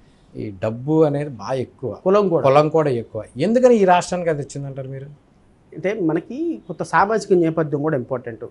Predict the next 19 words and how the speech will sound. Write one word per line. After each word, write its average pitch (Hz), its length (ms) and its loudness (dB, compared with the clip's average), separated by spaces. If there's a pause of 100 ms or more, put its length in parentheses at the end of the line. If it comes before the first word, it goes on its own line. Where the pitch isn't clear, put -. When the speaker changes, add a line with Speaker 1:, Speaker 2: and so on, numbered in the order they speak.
(160)
Speaker 2:
తమిళనాడు 196 380 6
చూసుకోండి, 135 640 -8 (760)
ఒక 131 60 -4
సినిమా 247 340 2
యాక్టర్ 233 300 8
అయితే 220 140 8
చాలు, 220 220 8
ఎవడైనా 196 380 6
అనవసరం. 160 460 0 (1000)
ఒక 170 100 0
సినిమా 240 260 4
తీస్తే 226 640 2 (360)
హీరో 254 200 8
అయితే 233 220 8
చాలు, 196 200 6
ఎమ్మెల్యే 190 260 6
అయిపోతాడు. 127 320 -6 (1300)
ఒక 143 40 -4
సినిమా, 233 560 8